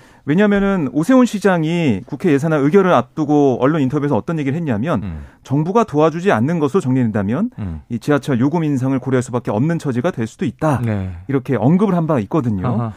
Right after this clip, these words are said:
Speaker 1: 그래서 이 정부가 그동안 철도산업발전기본법 제삼십이 조에 근거해서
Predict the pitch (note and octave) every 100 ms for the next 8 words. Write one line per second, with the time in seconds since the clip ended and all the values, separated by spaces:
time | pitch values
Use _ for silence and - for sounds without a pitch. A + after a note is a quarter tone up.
0 | - - - E3 D#3 B2+ E3 A2+ - -
1 | - _ D3+ E3 F#3+ G#3+ G#3 F3 G3+ G3
2 | G3 F#3+ C#3 - C4 C4 A3+ A3 G3+ F3
3 | F3 D#3 D#3+ D3+ D3 C#3 C#3 G3+ F#3 B2
4 | F3 G#3+ F#3 D#3+ D3+ C#3 B2 D3 C3+